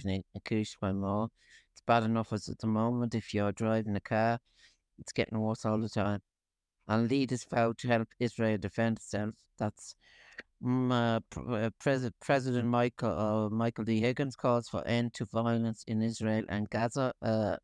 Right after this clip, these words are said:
I wouldn't, uh, I think that's a fair point there. And, uh, that's then all the news then on the Irish Times. And then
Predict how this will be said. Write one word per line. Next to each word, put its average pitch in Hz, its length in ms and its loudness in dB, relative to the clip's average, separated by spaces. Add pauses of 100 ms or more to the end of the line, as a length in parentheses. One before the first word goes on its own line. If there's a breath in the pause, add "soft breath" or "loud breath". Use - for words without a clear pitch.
I 107 80 0
wouldn't, 110 420 -2
uh, 101 240 -2
I 107 60 -4
think 107 220 -6
that's - 180 -12
a - 40 -20
fair 107 200 -2
point 104 360 -4
there. 107 300 0
And, 101 240 -2
uh, 98 140 -2 (800 soft breath)
that's 131 240 -2
then 117 440 2 (120)
all 113 380 2
the 104 100 0
news 110 300 0
then 107 260 0
on 107 160 -2
the 104 160 0
Irish 104 460 -4 (580)
Times. 123 760 2 (160)
And 113 500 2
then 113 380 2